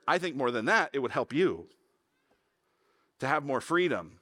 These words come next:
to have more joy. A lot of you would like to be able to give more money, but because your relationship with money is kinda jacked up, you can't give as much as you'd actually like to. But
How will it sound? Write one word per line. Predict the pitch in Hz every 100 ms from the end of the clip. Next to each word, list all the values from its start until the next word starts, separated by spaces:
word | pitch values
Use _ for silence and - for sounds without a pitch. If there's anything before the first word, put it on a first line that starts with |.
| _
to | -
have | 131 139
more | 131 113
joy. | 165 127
A |
lot | 160 214
of | 156
you | 175
would | 147
like | 143 190 -
to | 175
be | 139
able | 104
to | 104
give | 104 110
more | 104 101
money, | 98 92 85 - - - -
but | - 143
because | 170 - 202 165
your | 170
relationship | 165 170 165 185 139
with | 165 143
money | 156 196 151
is | 143
kinda | - 160 160
jacked | 135 147 160
up, | 180 180
you | 175
can't | - 226 233
give | 170
as | 131
much | 143 143
as | 151
you'd | 160
actually | 170 185 226
like | 226 262 -
to. | 92
But | 73 156